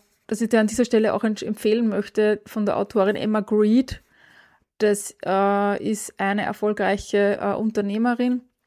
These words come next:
und ihr Buch heißt Start with Yourself. Und die hat darin geschrieben,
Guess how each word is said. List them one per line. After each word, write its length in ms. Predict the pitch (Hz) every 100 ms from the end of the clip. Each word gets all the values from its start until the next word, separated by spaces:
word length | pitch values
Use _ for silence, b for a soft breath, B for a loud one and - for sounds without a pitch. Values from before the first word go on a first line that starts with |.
| b b b b b b _
und 240 | 233 226
ihr 160 | - 226
Buch 240 | 233 214
heißt 280 | 226 214 - -
Start 440 | - 165 117 -
with 180 | 214 -
Yourself. 680 | 196 - 175 175 233 - - - b b b b b b b b _ -
Und 720 | 226 226 226 226 226 226 -
die 140 | 254 269
hat 220 | 254 247
darin 300 | 254 254 247
geschrieben, 560 | 247 - 226 247 254